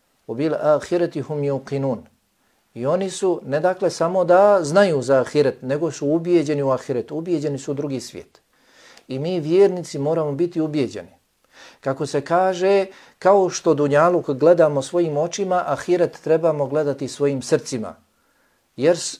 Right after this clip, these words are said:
srca nam moraju biti ubijeđena u drugi svijet, ahiret. I dakle, ovo što se spominje u hadisima, što sada vam govorim kako je došlo od poslanika, alihi salatu wasalam, koji nije govorio po svojim prohtjevima, hirovima i strastima, već je to objava.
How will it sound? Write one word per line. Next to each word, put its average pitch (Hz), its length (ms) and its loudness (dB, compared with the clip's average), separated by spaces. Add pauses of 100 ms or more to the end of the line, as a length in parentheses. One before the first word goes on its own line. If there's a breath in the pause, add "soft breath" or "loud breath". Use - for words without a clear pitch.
srca 175 380 0
nam 139 120 -2
moraju 147 420 0
biti 143 240 -6
ubijeđena 143 540 0
u 147 200 -6
drugi 143 300 -4
svijet, 131 300 -4
ahiret. 104 540 -10
I 160 80 -2
dakle, 185 300 0
ovo 190 220 4
što 147 160 -2
se 143 120 -8
spominje 165 360 0
u 139 60 -2
hadisima, 127 560 -6
što 120 200 -4
sada 151 360 2
vam 120 240 0
govorim 135 460 2
kako 131 260 -4
je 120 60 0
došlo 160 480 4 (300 loud breath)
od 131 140 -2
poslanika, 143 640 -2
alihi 143 280 -2
salatu 139 440 -2
wasalam, 131 260 -2
koji 123 200 -6
nije 185 200 0
govorio 160 440 2
po 135 140 -6
svojim 135 320 -6
prohtjevima, 165 800 0 (400 loud breath)
hirovima 139 640 0
i 120 60 -6
strastima, 156 560 -2
već 175 200 0
je 180 100 -2
to 208 160 6
objava. 139 400 2